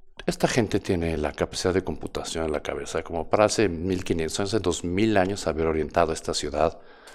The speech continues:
al norte estelar". Mil años antes que en Europa aquí se descubrió el tránsito de Venus, no la órbita de Venus, el tránsito de Venus, ¿no? Una revolución galáctica.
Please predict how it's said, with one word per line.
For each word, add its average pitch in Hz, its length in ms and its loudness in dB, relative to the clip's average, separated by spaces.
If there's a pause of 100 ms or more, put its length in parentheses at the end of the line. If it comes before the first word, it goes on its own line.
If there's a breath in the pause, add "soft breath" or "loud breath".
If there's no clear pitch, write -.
(160 loud breath)
al 76 180 -6
norte - 280 -12
estelar". - 500 -12 (1040 loud breath)
Mil 92 240 2
años 87 240 0
antes - 200 -4
que - 120 -6
en 71 80 -8
Europa 78 300 -4
aquí 80 120 -8
se 78 120 -4
descubrió 78 440 -2
el 78 140 -2
tránsito 78 480 -6
de 71 80 -8
Venus, 71 240 -8
no 131 80 2
la 143 80 6
órbita 98 280 4
de 67 80 -8
Venus, - 260 -12
el 90 120 2
tránsito 101 600 4
de 69 100 -6
Venus, - 560 -14
¿no? - 140 -16 (640 loud breath)
Una 92 100 0
revolución 82 720 2 (1300 loud breath)
galáctica. - 720 -2